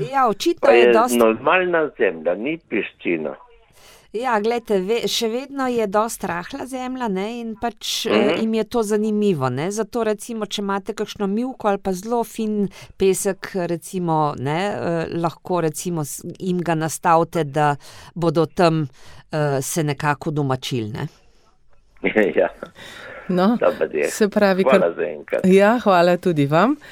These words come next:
Speaker 3: Eh, in lep dan, na svidenje. Eh, ja, ampak, eh, jaz imam v spominu, a obstoja tudi rastlina, ki, eh,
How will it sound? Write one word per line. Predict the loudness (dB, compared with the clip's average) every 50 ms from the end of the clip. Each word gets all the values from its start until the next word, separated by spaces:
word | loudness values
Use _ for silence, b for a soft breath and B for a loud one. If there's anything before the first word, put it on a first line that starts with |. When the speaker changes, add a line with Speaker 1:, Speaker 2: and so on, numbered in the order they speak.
| B B B B B
Speaker 3:
Eh, | B 0 0 2 4
in | 4 4 4
lep | 4 2 2 2
dan, | 2 2 4 4 4 6 6
na | 4 4
svidenje. | 2 0 0 2 4 4 6 6 4 4 2 B B B B B B
Eh, | -2 0 2 2
ja, | 4 4 4 6 6 4 2 0 0
ampak, | 0 2 4 4 2 0 0 -4 -8 -2
eh, | 2 4 4 6
jaz | 6 6 4 4 4
imam | 2 4 4 4 4
v | 4
spominu, | 2 2 2 4 6 6 6 6 6 6 6 6
a | 6 4
obstoja | 2 2 -2 -2 2 4 6 6 6 4
tudi | 2 2 4 4 4
rastlina, | 4 4 2 0 0 0 2 4 2 2 0
ki, | 0 -2 -2 0 2 2 2
eh, | 2